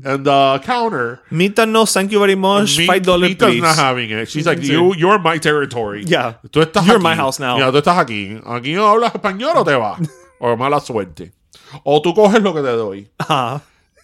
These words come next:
Speaker 1: Imagínate tú. They wanted to pay with Apple Pay.
Speaker 2: <gasps>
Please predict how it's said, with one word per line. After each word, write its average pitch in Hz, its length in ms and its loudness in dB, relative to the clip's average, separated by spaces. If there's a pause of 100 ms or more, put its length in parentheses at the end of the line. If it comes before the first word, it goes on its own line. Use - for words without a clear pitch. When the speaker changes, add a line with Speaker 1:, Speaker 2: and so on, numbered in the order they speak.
Speaker 1:
Imagínate 151 800 -6
tú. 92 360 -14
They 123 220 -2
wanted 220 320 -6
to 180 100 -6
pay 175 240 -8
with 180 220 -10
Apple 120 320 -10
Pay. - 260 -16
Speaker 2:
<gasps> 233 100 -10